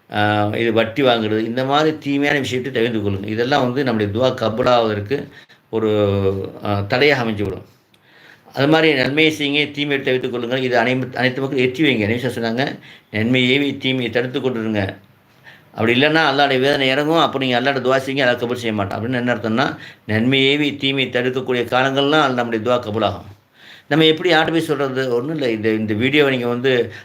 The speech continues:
ஒரு பல பேருக்கு நீங்க ஷேர் செஞ்சாவே, நன்மையை ஏவி தீமை தரக்கூடிய அந்த கூட்டத்துல வந்துட்டீங்க, வெற்றியாளர் கூட்டத்துல வந்துட்டீங்க. இப்ப நீங்களும் நன்மை செய்யணும்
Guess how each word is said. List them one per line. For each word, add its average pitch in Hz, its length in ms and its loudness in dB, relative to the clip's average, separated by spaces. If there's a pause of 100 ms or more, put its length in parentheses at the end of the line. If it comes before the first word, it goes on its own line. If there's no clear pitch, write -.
ஒரு 113 180 -2
பல 110 200 2
பேருக்கு 135 300 2
நீங்க 120 240 0
ஷேர் 131 140 4
செஞ்சாவே, 123 360 0
நன்மையை 120 400 0
ஏவி 131 200 0
தீமை 123 240 -4
தரக்கூடிய 113 340 -2
அந்த 107 200 -2
கூட்டத்துல 127 140 0
வந்துட்டீங்க, 104 460 -2 (520)
வெற்றியாளர் 120 540 2
கூட்டத்துல 127 140 -6
வந்துட்டீங்க. 110 360 -2
இப்ப 101 280 -10
நீங்களும் 127 360 0
நன்மை 131 260 0
செய்யணும் 135 540 -2